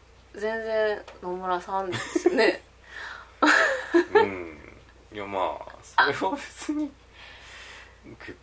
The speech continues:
Speaker 2: 婚してすぐ変わるもの。
Speaker 1: いや、ほら、その、結婚して、こう、かわ-、こう、こういう生活なんですよとか、その、なんか、結婚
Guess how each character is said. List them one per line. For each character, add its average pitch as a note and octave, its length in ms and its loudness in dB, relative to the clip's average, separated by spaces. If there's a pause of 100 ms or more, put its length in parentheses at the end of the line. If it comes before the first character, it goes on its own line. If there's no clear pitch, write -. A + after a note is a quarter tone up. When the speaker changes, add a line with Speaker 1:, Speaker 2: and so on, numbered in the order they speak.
Speaker 2:
婚 F#3+ 200 0
し - 80 -12
て A#3 100 -8
す - 160 -10
ぐ - 120 -10
変 A2 160 2
わ A#2 80 4
る B2 60 0
も B2+ 180 -10
の。 C3 340 -10 (160)
Speaker 1:
い A3+ 40 -2
や、 G3+ 140 0 (180)
ほ A3 100 4
ら、 E3+ 160 4
そ F#3+ 160 -4
の、 F3 300 -2
結 A3 240 -10
婚 A3+ 220 2
し G#3 40 -10
て、 G3 220 -4 (540)
こ - 220 -6
う、 - 40 -12
か - 80 -2
わ-、 - 140 -8 (200)
こ - 240 -6
う、 - 40 -18
こ A#3 260 -10
う B3 100 -4
い A#3 460 -2
う A3 60 -10
生 A3 200 -8
活 G#3+ 260 -6
な A3 140 0
ん G#3 60 -4
で F#3+ 100 -10
す G3 140 -10
よ F#3 140 -6
と F3+ 120 -10
か、 F#3+ 420 4
そ F#3 100 -6
の、 F3 200 -4 (800)
な G3+ 60 -8
ん F#3+ 60 -12
か、 - 260 0 (440)
結 C4 180 -10 (260)
婚 B3 500 2